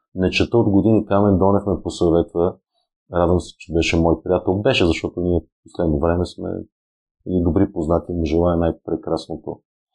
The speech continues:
нещо за него и семейството му. Сега просто не сме близки, не се виждаме както преди. Приятели в по-далечен кръг. Не чети, Еленко, не чети. Ми не чета. Казвам ти, наистина не чета. Нито хвалебствия, нито коментари, нито обиди, нито псовни.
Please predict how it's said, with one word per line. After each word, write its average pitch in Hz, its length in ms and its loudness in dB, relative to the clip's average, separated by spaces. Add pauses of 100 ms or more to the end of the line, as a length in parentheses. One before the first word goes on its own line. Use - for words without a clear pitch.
нещо 90 320 0
за 78 120 0
него 80 200 4
и 78 40 4
семейството 90 540 -4
му. 98 180 2
Сега - 260 -4
просто 104 200 -2
не 95 60 0
сме 101 220 -2
близки, 98 300 0
не 85 80 -2
се 80 160 -2
виждаме 80 360 0
както 80 300 -6
преди. 71 400 -2 (540)
Приятели 104 420 4
в 98 200 0
по-далечен 92 600 0
кръг. - 360 -4 (480)
Не 110 220 2
чети, 127 320 0
Еленко, 98 420 2
не 107 140 0
чети. 107 300 -2
Ми 123 140 6
не 143 120 6
чета. - 420 -6 (240)
Казвам 131 320 2
ти, 120 60 0
наистина 104 320 4
не 139 100 4
чета. 107 260 0
Нито 107 200 2
хвалебствия, 117 800 2
нито 117 600 2
коментари, 101 580 2
нито 117 220 2
обиди, 101 260 2
нито 104 240 0
псовни. 101 680 0